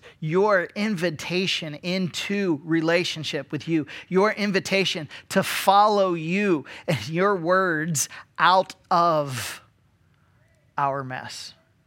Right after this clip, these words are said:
Because we are not good enough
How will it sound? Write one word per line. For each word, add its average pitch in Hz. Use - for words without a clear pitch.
Because 151
we 190
are 165
not 156
good 156
enough 123